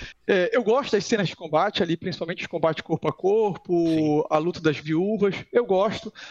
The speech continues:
Speaker 1: Não gosto muito das cenas de explosão, as cenas com, envolvendo aeronaves, essas coisas, não, pra mim não tem nada de,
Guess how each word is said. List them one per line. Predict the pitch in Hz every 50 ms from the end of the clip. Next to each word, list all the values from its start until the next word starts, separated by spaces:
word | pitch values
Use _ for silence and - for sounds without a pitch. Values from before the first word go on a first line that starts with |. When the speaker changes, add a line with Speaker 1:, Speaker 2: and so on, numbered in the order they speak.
| - _ _ _ _ _ _
Speaker 1:
Não | 311 - 247 320 392 254
gosto | 175 202 226 269 - - - 240
muito | 208 214 208 -
das | - 202 170
cenas | - - 202 196 190 165
de | - - 170
explosão, | 151 - - - 196 180 160 127 120 156 165 190 208 208 202 190 175
as | 160 147 120
cenas | - 185 175 170 -
com, | - _ - 180
envolvendo | 170 165 156 151 151 147 139 135 156 156 135 135 160 165 165 156
aeronaves, | 156 143 135 131 135 147 165 190 185 175 156 151 151 143
essas | - 160 -
coisas, | - - 180 185 180 175 -
não, | 180 175
pra | 170 - 175 170
mim | 180
não | 190 196
tem | 185 196 175
nada | 170 175 180 190 185 185
de, | 165 143 175 175 156